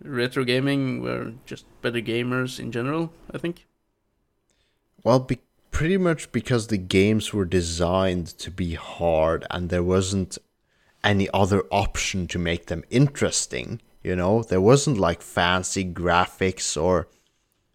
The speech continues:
Speaker 2: well, I'm not going to say there wasn't in older games, uh,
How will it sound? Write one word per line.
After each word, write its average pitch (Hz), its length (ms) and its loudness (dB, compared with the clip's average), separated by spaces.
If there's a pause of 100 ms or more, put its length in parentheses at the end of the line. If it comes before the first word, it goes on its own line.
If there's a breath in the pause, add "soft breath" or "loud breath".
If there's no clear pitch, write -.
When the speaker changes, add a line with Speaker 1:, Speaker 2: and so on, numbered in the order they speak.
(720)
Speaker 2:
well, 139 180 8
I'm 165 260 2
not 147 280 2
going 104 220 6
to 95 120 -2
say 90 320 2
there 95 220 4
wasn't 90 680 2 (220)
in 101 160 -2
older 90 340 2
games, 87 480 -2
uh, 76 460 -2